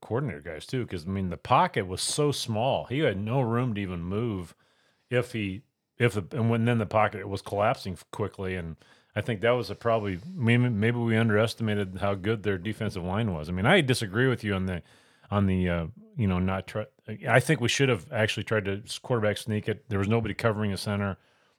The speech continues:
That was pretty obvious to me, but I didn't disagree with trotting the kicker out there, to be totally honest with you. I mean, 'cause I think he, I think what Campbell said in the postgame is right. I mean, he, our, we were playing so well on defense is that if we can get it to overtime, we're gonna win,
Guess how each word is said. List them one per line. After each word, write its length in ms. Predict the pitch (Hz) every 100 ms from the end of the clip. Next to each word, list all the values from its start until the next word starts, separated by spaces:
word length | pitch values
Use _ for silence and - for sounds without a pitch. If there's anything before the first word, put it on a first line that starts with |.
| _
That 220 | 117 117 104
was 160 | 95 - -
pretty 260 | 120 101
obvious 400 | 98 101 95 98 -
to 100 | 104
me, 200 | 101 101
but 200 | 98 101
I 120 | 180
didn't 220 | 143 104
disagree 420 | 107 - 92 104
with 140 | 98 -
trotting 260 | 107 87
the 80 | 87
kicker 320 | - 104 90
out 80 | 82
there, 120 | 85
to 40 | 82
be 80 |
totally 280 | 82 95 85
honest 240 | 87 87 82
with 80 |
you. 80 | 80
I 20 |
mean, 160 | 87 82
'cause 240 | 98 87 - - _ _ _ _ 123
I 100 | 135
think 220 | 139 -
he, 200 | 120 139
I 220 | 120 120
think 300 | 127 131 117 - -
what 160 | 107
Campbell 300 | - 120 117
said 220 | 110 120 110
in 20 |
the 60 | 98
postgame 480 | 113 110 120 110
is 100 | 98
right. 340 | 87 95 104 135 143
I 40 |
mean, 220 | 98 95 92
he, 100 | -
our, 260 | 110 95 -
we 100 | 123
were 60 | 117
playing 320 | - 117 104
so 380 | - - 160 156
well 300 | 131 120 120
on 160 | 113 95
defense 540 | 110 - 117 117 - - _ _ _ -
is 140 | 104
that 100 | 104
if 80 | 101
we 80 | 131
can 60 |
get 120 | 127
it 60 | 117
to 60 | 107
overtime, 540 | 107 113 117 110 104
we're 100 | 101
gonna 160 | 95 90
win, 440 | 95 85 82 82